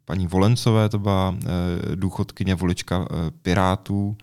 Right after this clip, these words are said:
Říkala prostě, je-, jednak chci, aby mi vysvětlili, proč ty kroky dělají, ale aby dali tu hlavu na špalek, aby prostě řekli, musíme tady, teď plácnu, prostě něco udělat s důchody, aby ten systém byl udržitelný,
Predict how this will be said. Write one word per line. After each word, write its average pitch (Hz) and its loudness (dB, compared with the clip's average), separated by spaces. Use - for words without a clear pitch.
Říkala 101 0
prostě, 92 0
je-, 85 -2
jednak 107 4
chci, - 2
aby 101 2
mi 101 6
vysvětlili, 92 2
proč - -4
ty - -6
kroky - -2
dělají, 85 0
ale 98 2
aby 92 2
dali 104 6
tu 110 0
hlavu 98 4
na 101 8
špalek, - 0
aby 87 -4
prostě - -4
řekli, 85 2
musíme 101 2
tady, 98 4
teď 78 -8
plácnu, 80 0
prostě - -10
něco 98 2
udělat 95 4
s 92 -2
důchody, 98 2
aby 90 0
ten 92 2
systém 87 -2
byl 87 0
udržitelný, 101 4